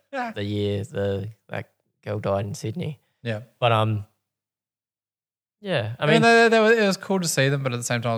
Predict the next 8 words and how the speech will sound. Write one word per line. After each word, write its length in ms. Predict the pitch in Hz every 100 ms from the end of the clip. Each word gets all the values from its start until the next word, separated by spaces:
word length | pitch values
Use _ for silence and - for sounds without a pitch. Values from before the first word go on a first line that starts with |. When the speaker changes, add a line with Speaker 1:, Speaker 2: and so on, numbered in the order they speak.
| 110
Speaker 1:
was 120 | 110
like, 160 | 110 - _ _ _ -
Speaker 2:
the 80 |
Speaker 1:
uh. 140 | 151 147
Speaker 2:
worst, 460 | 156 196 226 - - _ -
the 80 | 123
worst 560 | 120 156 185 180 - _ _ _ _ _ _ _ _ _ _
show 540 | - - 131 101 101